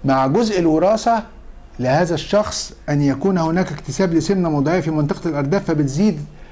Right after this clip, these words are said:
منطقة الأرداف في الحجم. وربما حد كان بيعمل،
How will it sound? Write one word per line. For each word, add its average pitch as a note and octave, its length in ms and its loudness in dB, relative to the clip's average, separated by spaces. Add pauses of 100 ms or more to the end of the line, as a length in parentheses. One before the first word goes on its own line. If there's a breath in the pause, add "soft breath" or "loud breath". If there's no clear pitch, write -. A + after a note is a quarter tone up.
(180 loud breath)
منطقة D3 500 0 (200)
الأرداف C3+ 540 0
في F3+ 400 0
الحجم. - 480 -2 (1200 loud breath)
وربما C#3 1500 2
حد F#3 440 -2
كان C#3+ 260 0
بيعمل، D#3+ 500 2